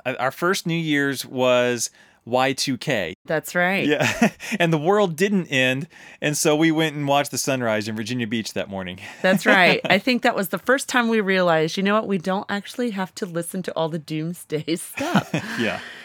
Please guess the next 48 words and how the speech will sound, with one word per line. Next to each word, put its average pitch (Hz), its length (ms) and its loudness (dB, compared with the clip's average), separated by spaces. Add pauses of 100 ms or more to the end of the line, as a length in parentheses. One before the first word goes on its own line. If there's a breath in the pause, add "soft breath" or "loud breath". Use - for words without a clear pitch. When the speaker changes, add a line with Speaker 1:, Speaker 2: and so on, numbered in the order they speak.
(140 loud breath)
Speaker 2:
And 220 160 0
so 247 180 2
we're 247 180 2
actually 302 360 0
facing 240 400 0
another 202 320 0
year 196 320 -2
where 196 140 -4
we're 196 120 -4
hearing 190 300 -4
a 170 80 0
lot 170 240 0
of 185 140 -4
doomsday 214 540 0
happening 143 420 -4
right 127 180 -4
now. 110 320 -6
Speaker 1:
Yeah, 101 360 -2
that's - 160 -6
true. 135 340 -4
Speaker 2:
One 208 240 0
thing 285 160 -2
we've 247 140 0
learned 208 220 2
over 175 160 0
the 175 120 -2
years 156 640 -2 (580 soft breath)
is 175 180 -2
that 185 320 2 (260 soft breath)
we 208 260 -2
have 269 220 -6
the 254 80 -2
power 240 240 -2
to 226 80 -2
create 226 280 -4
the 220 60 -10
life 208 240 -4
we 190 80 -4
want, 170 440 -8
and 160 140 -6
we 160 120 -4
don't 156 460 -6
have 156 280 -8
to 151 200 -8
live 147 280 -4
the 156 100 -6
life 143 340 -4
people 175 460 -8